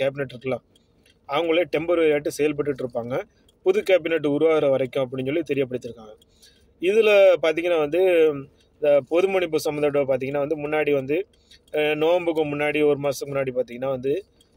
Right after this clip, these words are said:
ஆ, பழைய Minister of Interior-ல இருந்து என்ன சொன்னாங்கன்னா, அ, அந்த வ-, திட்டம் இருக்கு அப்படின்னு சொல்லியிருந்தாங்க. அதுக்கப்புறம் பாத்தீங்கன்னா, அந்த மினிஸ்டர் வந்து resign பண்ணிட்டாங்க. resign பண்ணதுக்கப்புறம் வந்து,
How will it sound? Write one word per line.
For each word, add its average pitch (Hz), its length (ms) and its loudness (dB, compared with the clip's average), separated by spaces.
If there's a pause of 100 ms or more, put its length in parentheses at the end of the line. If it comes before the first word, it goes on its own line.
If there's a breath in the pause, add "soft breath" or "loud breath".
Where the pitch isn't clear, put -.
(140)
ஆ, 143 180 4 (140)
பழைய 185 400 6 (320)
Minister 151 280 -4
of 160 120 2
Interior-ல 143 340 -2
இருந்து 143 260 -2
என்ன 147 120 -2
சொன்னாங்கன்னா, 139 360 -4 (180)
அ, 139 280 -4 (400 soft breath)
அந்த 143 240 -2
வ-, 135 280 0
திட்டம் 147 340 -2
இருக்கு 147 360 -2
அப்படின்னு 139 220 -8
சொல்லியிருந்தாங்க. 131 460 -4
அதுக்கப்புறம் 147 640 -2
பாத்தீங்கன்னா, 135 340 -4
அந்த 143 340 0
மினிஸ்டர் 143 180 -6 (120)
வந்து 143 260 -2
resign 143 360 -4
பண்ணிட்டாங்க. 127 460 -8 (600 soft breath)
resign 190 420 -2
பண்ணதுக்கப்புறம் 156 600 0
வந்து, 165 640 0